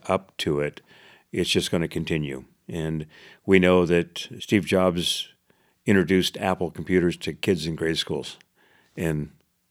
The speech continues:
look what happened to his corporation. So part of our motivation is let's get these kids while they're young and let them be educated about the reality of our world.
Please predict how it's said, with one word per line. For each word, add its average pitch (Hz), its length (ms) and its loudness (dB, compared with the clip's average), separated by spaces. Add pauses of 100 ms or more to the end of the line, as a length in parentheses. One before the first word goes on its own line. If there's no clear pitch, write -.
(260)
look 95 300 0
what 87 80 0
happened 82 320 0
to 76 60 -8
his 78 180 -2
corporation. 73 720 -4 (320)
So 92 460 4 (480)
part 123 180 8
of 113 80 10
our 101 80 8
motivation 92 600 4
is 87 280 2 (360)
let's - 360 0
get - 200 0
these 90 200 -2
kids 80 380 0
while 82 160 2
they're 85 160 0
young 90 440 -2 (180)
and 80 480 -4 (420)
let 92 380 0
them 92 400 0 (240)
be 95 240 2
educated 95 920 0
about 78 420 -2
the 82 120 -2
reality 82 680 0
of 78 160 -2
our 85 180 -2
world. 135 500 -4